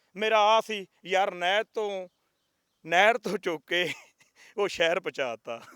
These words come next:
ਤੇ ਗਾਂਹ ਸਾਲਾ ਇਹਦਾ ਮਤਲਬ ਭਰੋਸਾ ਨਹੀਂ, ਵਿਸ਼ਵਾਸ ਨਹੀਂ ਕਿ ਟਾਇਰ ਲੱਥ ਗਏ। ਕਈ ਵਾਰੀ ਗੱਡੀ ਟਾਇਰ ਪੈਂਚਰ ਹੋ ਜਾਂਦੀ ਹੈ, ਅਗਲਾ ਦੱਬੀ ਜਾਂਦਾ, ਸਫ਼ਰ ਫਿਰ ਵੀ ਹੋ ਜਾਂਦਾ।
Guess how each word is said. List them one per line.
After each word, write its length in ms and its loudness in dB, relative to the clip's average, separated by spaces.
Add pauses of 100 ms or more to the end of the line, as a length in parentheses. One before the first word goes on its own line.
(260)
ਤੇ 100 -10
ਗਾਂਹ 260 -2
ਸਾਲਾ 260 0 (160)
ਇਹਦਾ 160 -2
ਮਤਲਬ 260 -6
ਭਰੋਸਾ 380 -4
ਨਹੀਂ, 140 -2 (480)
ਵਿਸ਼ਵਾਸ 500 0
ਨਹੀਂ 180 -4 (160)
ਕਿ 80 0
ਟਾਇਰ 260 4
ਲੱਥ 220 0
ਗਏ। 180 -8 (280)
ਕਈ 140 -4
ਵਾਰੀ 160 -6
ਗੱਡੀ 240 -6
ਟਾਇਰ 260 -2
ਪੈਂਚਰ 320 -8
ਹੋ 140 -8
ਜਾਂਦੀ 300 -6
ਹੈ, 140 2 (120)
ਅਗਲਾ 180 -2
ਦੱਬੀ 300 -6
ਜਾਂਦਾ, 320 -10 (200)
ਸਫ਼ਰ 260 -8
ਫਿਰ 180 -16
ਵੀ 120 -16
ਹੋ 120 -14
ਜਾਂਦਾ। 280 -16